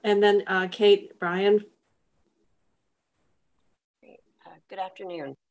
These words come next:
Speaker 2: My name is Jennifer Fontaine. I'm the Director of Operations at the Upper Valley Haven in Hartford, Vermont. And we are also a Vermont Food Bank Network partner. I am here today to ask you to support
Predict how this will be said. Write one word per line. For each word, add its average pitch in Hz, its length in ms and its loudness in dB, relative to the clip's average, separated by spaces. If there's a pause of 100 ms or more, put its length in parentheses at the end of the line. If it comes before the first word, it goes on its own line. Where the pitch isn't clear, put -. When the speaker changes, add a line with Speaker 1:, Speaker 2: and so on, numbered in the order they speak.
(440)
Speaker 2:
My 170 120 -4
name 180 240 -2
is 175 140 -6
Jennifer 165 440 -6
Fontaine. 165 580 -2 (580)
I'm 151 180 -2
the 151 260 0 (160)
Director 170 320 -2
of 175 80 -2
Operations 151 800 -2
at 175 60 -6
the 185 140 -2
Upper 143 200 -6
Valley 139 340 -2
Haven 135 340 0 (440)
in 160 100 0
Hartford, 147 420 -4
Vermont. 127 380 -2 (840)
And 151 80 0
we 139 140 2
are 139 120 -2
also 143 360 -2
a 139 80 0
Vermont 135 360 0 (140)
Food 127 180 -4
Bank 135 220 -2 (480)
Network 147 400 -2
partner. 127 420 -6 (880)
I 180 100 2
am 175 120 6
here 202 200 2
today 175 460 4
to - 220 0
ask 156 160 -2
you 185 100 -2
to 170 100 -4
support - 520 -2